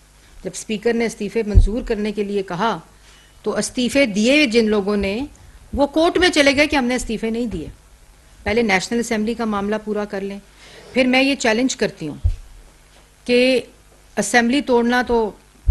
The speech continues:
आप सबको पता है कि इनके बस की बात नहीं है, ना वो तोड़ेंगे, लेकिन मैं ये challenge करती हूँ कि सिर्फ पंजाब की, खैबर पख्तूनख्वा की, गिलगित बल्तिस्तान की और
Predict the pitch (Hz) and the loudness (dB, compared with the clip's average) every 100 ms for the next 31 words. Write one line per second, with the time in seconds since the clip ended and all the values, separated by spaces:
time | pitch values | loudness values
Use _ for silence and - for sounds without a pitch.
0 | - 190 185 233 220 240 214 220 220 208 | 4 2 0 -2 0 -2 0 2 2 2
1 | 196 170 170 _ _ _ 202 202 214 170 | 0 0 -10 _ _ _ -6 -2 0 0
2 | 185 - 220 185 190 175 208 247 180 208 | -2 -4 -4 -2 -2 0 0 0 -4 -8
3 | 202 190 185 - 175 214 220 202 240 - | -6 -6 -4 -2 0 0 -2 -6 -10 -20
4 | - - - - 233 285 262 262 277 285 | -20 -20 -20 -4 -2 0 2 2 2 0
5 | 247 220 277 262 233 196 214 208 226 226 | 2 4 2 2 -2 -2 -4 -4 -6 -6
6 | 220 - 302 269 - - - _ _ _ | -8 0 2 2 -2 -18 -20 _ _ _
7 | _ - - - 214 196 196 202 220 - | _ -20 -20 -4 -2 0 4 2 2 -4
8 | 277 285 - - _ _ _ - - - | -2 -2 -4 -20 _ _ _ -20 -20 -4
9 | 214 202 226 226 208 - 208 190 214 220 | 0 0 0 -2 -6 -6 -6 -4 -4 -4
10 | 220 277 294 - - - - - - 214 | -4 -8 -8 -12 -14 -20 -20 -14 -2 0
11 | 214 226 175 202 190 208 - 202 220 240 | 2 0 0 -4 -4 -8 -4 -2 -2 -4
12 | 269 277 285 - - - 214 220 | -6 -8 -10 -18 -14 -8 -2 -2